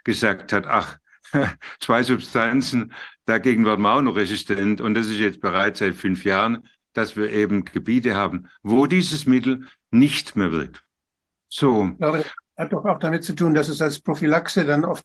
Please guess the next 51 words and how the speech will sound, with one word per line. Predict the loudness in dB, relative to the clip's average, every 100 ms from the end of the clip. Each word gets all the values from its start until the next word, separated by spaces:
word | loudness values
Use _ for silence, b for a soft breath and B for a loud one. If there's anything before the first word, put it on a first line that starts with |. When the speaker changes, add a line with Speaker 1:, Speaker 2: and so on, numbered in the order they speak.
| -6
Speaker 2:
benutzt | -4 -4 -8 -6
wird, | -4 0
nicht? | -2 0 -2
Dass | 2
man, | 4 4 2 B B B B -4
dass | -2 2
man | 4
nicht | 4 2
Standby | 2 2 4 4 4
macht, | 2 0 -2
also | -4 -2 -2
nur, | -2 -2 -2
nur | -2 0
behandelt, | 0 0 -2 -2
wenn | 0
jemand | 0 -2 -4 -8 -10
Fieber | -4 2 2
hat | 2 -2
oder | -4 -2
wenn | -2 -4
er | -4
Symptome | -4 -6 -6 -2 0 2
hat, | 0 -2 -8 _ b b b b _
sondern | -2 2 2 2
dass | -2 -2
man | -2 0
auch | -2 -2
den | -4 -4
Touristen | -2 -2 -4 -4 -2
oder | 0 -2
den | -2 -2 0
Leuten, | 0 0 -4
die | -4
dort | -4 -4
arbeiten, | -2 0 0 -2 -6
empfiehlt, | -6 -2 0 0
es | 0
als | -2 -2
Prophylaktikum | -4 0 -2 0 -4 -2 -6
zu | -4 -4
nehmen. | -2 -4
Das | -2
war | 2
ja | 2
bei | 2 -2
den | -2 0
anderen | 0 0
Medikamenten | -2 -4 -4 -2
auch | -2 -4
so, | -6
Hydroxychloroquin, | -6 -8 -8 -4 -2 -2 0 2 2